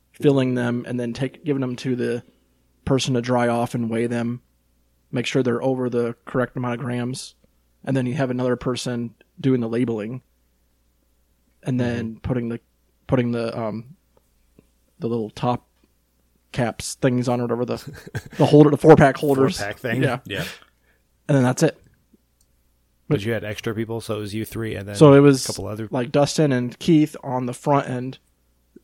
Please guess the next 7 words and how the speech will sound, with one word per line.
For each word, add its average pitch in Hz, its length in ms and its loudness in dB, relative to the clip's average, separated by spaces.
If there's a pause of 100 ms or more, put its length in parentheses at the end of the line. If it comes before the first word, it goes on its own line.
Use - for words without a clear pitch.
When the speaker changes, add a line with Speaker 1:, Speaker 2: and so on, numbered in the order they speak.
(340)
Speaker 1:
sanitizing 139 880 4
and 117 420 -6
putting 131 240 -4
them 127 120 -4
on 127 100 0
the 127 80 0
rack 123 540 -2